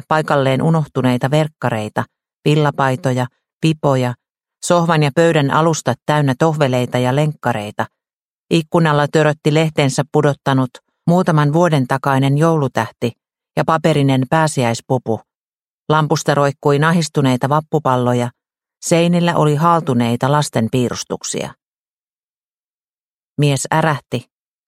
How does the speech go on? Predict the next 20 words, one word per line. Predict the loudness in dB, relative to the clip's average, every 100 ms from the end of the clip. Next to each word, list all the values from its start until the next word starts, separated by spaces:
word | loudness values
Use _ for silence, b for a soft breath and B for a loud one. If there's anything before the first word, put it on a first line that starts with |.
| _ -4
Vanha | 0 2 2
modeemi | 2 2 2 0
takkuili. | -2 -4 _ -2 -2 -2 -8 _ _ _ _ -2
Yhteys | 0 0 0 0 0
oli | 0 0
taas | 0 -2 -2
katkennut, | -6 -4 -4 -4 -4 -8 -20 _ _ _ _ _ 0
juuri | 2 2
kun | 2 2
hän | 2
oli | 2 2
lähettämässä | 2 0 0 0 0 0 0
mailia | 2 2 0 0 0
ihanalta | 0 2 0 0 0
vaikuttavalle | 0 0 -2 -4 -2 -2 0
naiselle. | 0 -2 -4 -8 -8 -12 -20 _ _ _ _ _ _ _ _ _ 0
Oma | 2 2 2
vaimo | 2 2 2
oli | 0 0
hävinnyt | 0 0 0